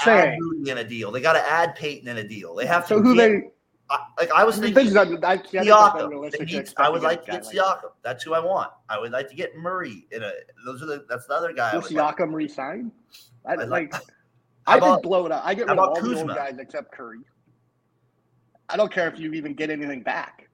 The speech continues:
Speaker 2: Just get rid of the contracts. I don't need to watch it anymore. They don't wanna play on the bench. They're not good anymore. They're hit or miss every week or every
Speaker 1: I'm just
Speaker 2: game.
Speaker 1: I'm
Speaker 2: What?
Speaker 1: just frustrated by the effort they're putting out right now. I mean,
Speaker 2: Yeah,
Speaker 1: they
Speaker 2: they're
Speaker 1: got the win
Speaker 2: pathetic.
Speaker 1: versus,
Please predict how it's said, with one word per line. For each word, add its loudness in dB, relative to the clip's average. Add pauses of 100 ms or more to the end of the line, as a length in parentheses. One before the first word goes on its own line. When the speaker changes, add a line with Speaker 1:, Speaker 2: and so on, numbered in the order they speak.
Speaker 2:
Just -16
get -6
rid -2
of -8
the -8
contracts. -12
I -10
don't -2
need -8
to -6
watch -6
it -20
anymore. -20 (880)
They -8
don't 2
wanna 4
play 0
on -2
the -8
bench. -6 (300)
They're -10
not -2
good -6
anymore. -10
They're -6 (520)
hit -4
or 0
miss -4
every -4
week -14 (160)
or -2
every -2
Speaker 1:
I'm -10
just -2
Speaker 2:
game. -8 (1120)
Speaker 1:
I'm 0
Speaker 2:
What? 4
Speaker 1:
just -10
frustrated -8
by -2
the -6
effort -10
they're -16
putting -14
out -8
right -8
now. -14 (100)
I -6
mean, -8 (260)
Speaker 2:
Yeah, -6
Speaker 1:
they 2
Speaker 2:
they're 4
Speaker 1:
got 0
the 4
win -4
Speaker 2:
pathetic. 4
Speaker 1:
versus, -12